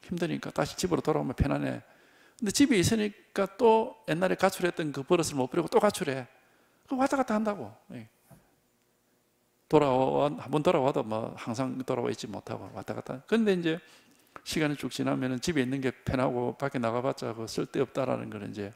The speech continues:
확-, 확실하게 알게 되면 이제 안 나가는 거예요. 집안에 편안하게 있는 것이. 그 지가 그렇게 하는 거예요. 지-, 저거 집이 뭐 이-, 생겼다가 없어졌다가 이렇게 하는 건 아니거든.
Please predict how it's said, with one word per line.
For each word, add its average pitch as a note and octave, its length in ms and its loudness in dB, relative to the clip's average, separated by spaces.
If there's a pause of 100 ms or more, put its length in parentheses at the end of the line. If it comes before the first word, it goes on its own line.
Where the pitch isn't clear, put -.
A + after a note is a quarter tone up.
확-, - 160 -16
확실하게 B2 460 -4
알게 A#2 180 -2
되면 B2+ 180 -6
이제 D#3+ 80 -2
안 D3 140 -2
나가는 F#3+ 320 -4
거예요. C#3 320 -10 (800)
집안에 A2 320 -4
편안하게 A2+ 480 -8
있는 G2+ 220 -14
것이. - 220 -18 (1300)
그 G#3+ 80 0
지가 G3 340 4
그렇게 D4+ 220 4
하는 A3 180 4
거예요. E3+ 140 2
지-, E3 280 0
저거 E3 240 -2
집이 E4 300 0
뭐 C3+ 260 4
이-, A#3 200 -6
생겼다가 D#3+ 400 2
없어졌다가 B2+ 400 0
이렇게 B3 240 2
하는 D#3 160 0
건 D#3+ 100 -4
아니거든. G2 500 -6